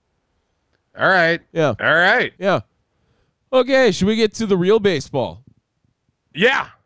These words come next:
Speaker 1: Uh, 'cause otherwise I was going to look up Urban Dictionary terms to see what we could find a better one for instead of crop duster. Uh, do you know what forklift certified means?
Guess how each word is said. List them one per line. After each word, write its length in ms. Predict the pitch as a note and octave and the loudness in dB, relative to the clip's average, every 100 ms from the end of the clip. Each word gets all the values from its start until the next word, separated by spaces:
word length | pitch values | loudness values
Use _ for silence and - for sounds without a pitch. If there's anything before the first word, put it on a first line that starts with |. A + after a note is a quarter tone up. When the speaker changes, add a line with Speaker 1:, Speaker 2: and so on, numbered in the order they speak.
| _ | _
Speaker 1:
Uh, 320 | - D3+ D3+ D3 | -6 -4 -4 -6
'cause 220 | F#3 E3+ | -10 -6
otherwise 440 | G3 G#3 G3 F3 | -2 0 0 -2
I 80 | F3+ | -2
was 140 | F#3 D#3+ | -4 -4
going 220 | F#3 F3+ | -6 -2
to 60 | |
look 200 | F3 F3+ | -4 -4
up 200 | F3 D#3+ - | -4 -4 -2
Urban 320 | D3+ D3+ D3+ | -4 -4 -6
Dictionary 600 | D3+ - D#3 C3+ B2 A#2+ | -8 -8 -8 -4 -2 -4
terms 540 | - C3 A#2+ G#2 F2+ - | -6 -4 -4 -6 -10 -14
to 100 | G#2+ | -6
see 180 | C#3 | -4
what 320 | B2 B2+ B2 B2+ | -2 -2 -2 -2
we 140 | C3+ | -6
could 160 | B2+ G#2+ | -6 -6
find 200 | C3 A#2+ | -4 -4
a 40 | |
better 240 | A2 A2+ A#2 | -4 -4 -4
one 160 | A2+ | -6
for 420 | A2 A2+ G2+ G2 _ _ - | -4 -2 -2 -4 _ _ -12
instead 260 | B2 D3 | -2 -2
of 100 | B2 | -2
crop 320 | - C3+ B2+ C3 | -4 -4 -4 -2
duster. 480 | D#3 D3 F3 F3 - _ - | -4 -2 -4 -4 -6 _ -8
Uh, 260 | C#3+ D#3 D3 | -2 0 0
do 120 | C#3 | -2
you 60 | F#3+ | 0
know 80 | G#3+ | 0
what 100 | G3 | 0
forklift 540 | - F#3 G3 G#3 G3 | -2 0 0 0 -4
certified 720 | - - F3 G3 - G#3 G#3 | -4 -4 -4 -2 0 0 -2
means? 420 | G#3+ A3 A#3 - | -6 -8 -10 -18